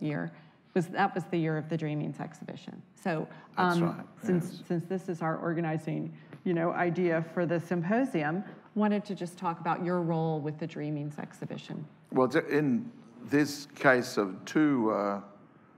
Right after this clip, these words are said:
Speaker 2: there were two exhibitions that were attempted to, to, uh, come together in this way, uh, because taking Aboriginal art, uh, if,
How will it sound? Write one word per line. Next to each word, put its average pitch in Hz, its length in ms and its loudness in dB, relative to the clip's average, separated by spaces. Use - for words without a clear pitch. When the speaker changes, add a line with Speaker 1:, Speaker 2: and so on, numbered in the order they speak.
Speaker 2:
there 113 100 2
were 107 80 0
two 151 300 4
exhibitions 107 800 0
that 113 120 2
were 113 100 0
attempted 107 520 0
to, 110 180 0
to, 110 240 2
uh, 98 180 2
come 110 340 2
together 107 440 0
in 104 100 -4
this 117 240 -2
way, 92 360 0
uh, 120 160 4
because 123 360 -2
taking 160 600 4
Aboriginal 123 500 4
art, 113 600 4
uh, 98 300 4
if, - 240 -2